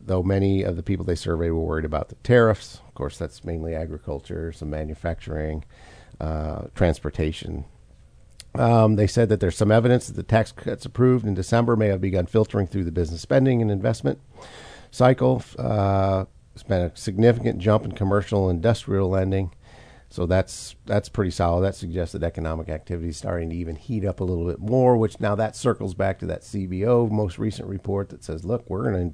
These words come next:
be in for pretty strong G D P, at least for two thousand eighteen."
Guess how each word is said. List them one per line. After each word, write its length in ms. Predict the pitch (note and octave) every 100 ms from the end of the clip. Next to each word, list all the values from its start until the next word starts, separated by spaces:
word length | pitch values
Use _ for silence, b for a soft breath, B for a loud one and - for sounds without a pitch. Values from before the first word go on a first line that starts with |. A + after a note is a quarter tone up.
| -
be 160 | F#2+
in 80 | F2+
for 140 | -
pretty 240 | - - E2+
strong 340 | - F2 E2+
G 160 | D#2 E2+
D 120 | D#2+
P, 200 | - G2+
at 80 | C#2+
least 220 | F2+ -
for 80 | D2+
two 120 | F#2+
thousand 380 | - D#2+ D#2+ D#2+
eighteen." 440 | D#2 - F2+ D#2+